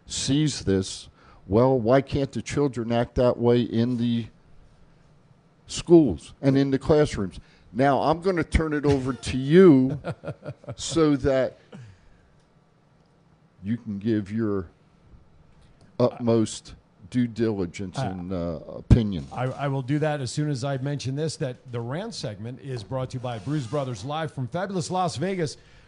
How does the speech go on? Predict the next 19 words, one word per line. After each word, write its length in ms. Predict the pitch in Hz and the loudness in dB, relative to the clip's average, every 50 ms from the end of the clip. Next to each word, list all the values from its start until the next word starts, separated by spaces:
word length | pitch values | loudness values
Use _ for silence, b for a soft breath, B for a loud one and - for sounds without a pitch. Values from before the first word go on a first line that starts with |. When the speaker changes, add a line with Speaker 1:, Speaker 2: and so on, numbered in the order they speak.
| b - | b -2
Speaker 2:
Wrestling 340 | 202 233 220 131 226 226 | 0 0 0 0 0 0
memorabilia 500 | 214 214 208 202 202 185 160 202 214 214 | 0 0 0 0 -2 0 0 0 0 0
and 100 | 202 165 | -2 -2
collectibles 560 | - - 190 202 214 180 - 165 165 127 147 - | -4 -4 -4 -4 -4 -4 -4 -6 -6 -8 -8 -8
every 260 | - 214 226 226 220 185 | -8 -8 -6 -4 -4 -4
Sunday 360 | - - 220 226 220 220 202 | -4 -4 -4 -2 -2 -2 -4
at 100 | 170 - | -4 -6
two 180 | - 214 220 | -6 -6 -6
P 200 | 196 - 214 202 | -6 -6 -6 -6
M 100 | 202 185 | -4 -4
exclusively 640 | 160 113 - - - 240 269 233 160 196 175 165 147 | -6 -6 -8 -10 -8 -8 -6 -6 -6 -8 -6 -6 -6
on 100 | 131 131 | -6 -8
the 80 | 123 | -8
Top 300 | - - - 160 180 180 - | -8 -6 -6 -6 -6 -6 -6
Rope 260 | 185 180 190 180 - | -6 -6 -6 -6 -8
Collectibles 480 | - 175 170 165 - 175 151 135 - - | -8 -8 -8 -8 -8 -10 -12 -12 -12 -10
Facebook 360 | 165 160 143 - - 131 104 | -8 -8 -8 -8 -10 -10 -8
group 200 | - 170 202 - | -6 -8 -6 -6
page. 320 | - 190 190 185 180 - | -6 -6 -6 -8 -8 -10